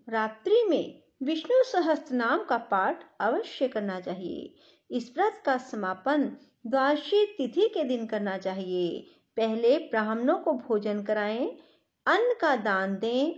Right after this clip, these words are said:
और दक्षिणा दें और फिर ही व्रत का पारण करें।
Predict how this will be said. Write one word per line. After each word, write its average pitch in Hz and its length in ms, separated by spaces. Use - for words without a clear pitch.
और 226 440
दक्षिणा 214 520
दें 254 420
और 202 180
फिर 415 340
ही 285 440
व्रत 190 360
का 226 200
पारण 208 440
करें। 202 640